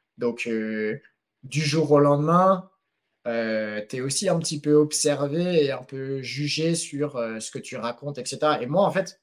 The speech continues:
j'ai pas une approche très scientifique. Tu sais, il y a des gens, vraiment, tu peux les respecter comme les frangins Perronnais parce qu'ils ont une, une compréhension mathématique, tu vois, du truc, quoi. C'est scientifique, c'est carré, il y a toutes les preuves. Ils,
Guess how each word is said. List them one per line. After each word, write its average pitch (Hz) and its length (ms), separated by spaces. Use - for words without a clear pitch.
j'ai 135 180
pas 233 140
une 175 120
approche 156 400
très 143 200
scientifique. 147 560
Tu - 40
sais, 147 60
il 139 60
y 120 40
a 110 40
des 113 160
gens, 117 200
vraiment, 123 300
tu - 160
peux 117 100
les 110 140
respecter 127 540
comme 113 180
les 117 80
frangins 113 360
Perronnais 120 520
parce 117 160
qu'ils 147 320
ont 110 40
une, 110 180
une 110 180
compréhension 143 680
mathématique, 147 800
tu - 120
vois, 131 100
du 127 120
truc, - 240
quoi. 117 140
C'est 110 140
scientifique, - 640
c'est 120 180
carré, 143 420
il 139 100
y 113 60
a 113 40
toutes 170 220
les 143 100
preuves. - 380
Ils, 104 160